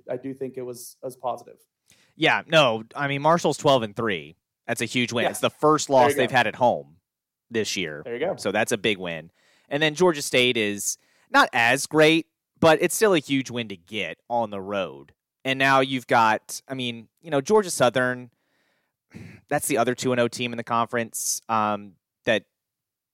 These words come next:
Speaker 2: doesn't look fantastic. I, I wouldn't read too much into. Southern Miss is thirteen and two, undefeated at home. We'll see what happens when they have to play. But, um, I, I think J M U, I,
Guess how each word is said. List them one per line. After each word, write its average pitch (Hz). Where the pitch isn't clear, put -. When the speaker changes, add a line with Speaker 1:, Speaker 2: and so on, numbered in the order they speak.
Speaker 2:
doesn't 110
look 101
fantastic. 92
I, 85
I 82
wouldn't 95
read 92
too 104
much 92
into. 98
Southern 202
Miss 104
is 95
thirteen 101
and 73
two, 87
undefeated 90
at -
home. 87
We'll 95
see -
what 98
happens 95
when 85
they 90
have 87
to 82
play. 78
But, 95
um, 107
I, 135
I 151
think 202
J 160
M 131
U, 123
I, -